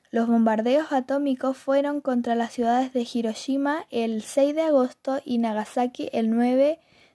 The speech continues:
de agosto de mil novecientos cuarenta y cinco. Estas bombas mataron a ciento sesenta mil personas, dejó a cientos de miles heridos y sin contar las consecuencias de la radiación a las personas afectadas.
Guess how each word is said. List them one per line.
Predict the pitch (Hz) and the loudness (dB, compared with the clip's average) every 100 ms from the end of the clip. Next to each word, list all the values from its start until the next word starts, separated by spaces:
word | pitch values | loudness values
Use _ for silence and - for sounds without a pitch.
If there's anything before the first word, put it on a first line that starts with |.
| - | -4
de | 254 | -2
agosto | 254 226 226 - 254 | 0 -2 -6 -6 -2
de | 233 | 0
mil | 214 202 | 0 0
novecientos | 220 233 - 202 226 | 0 -2 -4 -8 -8
cuarenta | - 226 226 | -6 -6 -4
y | 254 | -4
cinco. | - 220 240 - _ _ _ _ _ - | -4 -8 -10 -20 _ _ _ _ _ -2
Estas | 285 - 339 | 0 0 2
bombas | 294 277 285 294 | 4 4 2 2
mataron | 277 240 247 254 294 | 0 2 2 2 0
a | - 240 | -2 -6
ciento | 226 - 254 247 254 | -4 -2 0 0 -4
sesenta | 240 233 226 220 214 | -4 -4 -4 -2 0
mil | 233 269 | 0 2
personas, | 311 311 - 226 214 226 294 _ _ _ | 0 -2 -2 -2 -2 -2 -6 _ _ _
dejó | - 233 - | -4 -2 2
a | 240 | 0
cientos | - 277 285 294 302 | 0 0 0 0 0
de | 277 | 2
miles | 247 262 302 339 - | 4 2 0 -2 0
heridos | 285 269 220 240 320 - | 0 2 0 0 -2 -6
y | 233 233 | -6 -6
sin | - 269 285 | -4 -4 -2
contar | 294 269 247 247 | 0 0 0 -2
las | 285 - | -4 -6
consecuencias | - 240 233 220 233 247 277 269 | -4 -4 -4 -4 -4 -2 -2 0
de | |
la | 240 220 | 0 -2
radiación | 214 214 208 214 - 254 262 - | -2 -4 -4 -6 -4 -2 -2 -2
a | |
las | 226 220 | -4 -4
personas | - 214 233 240 240 | -10 -6 -4 -2 -2
afectadas. | 240 240 - 208 - - | -2 -4 -4 -10 -10 -16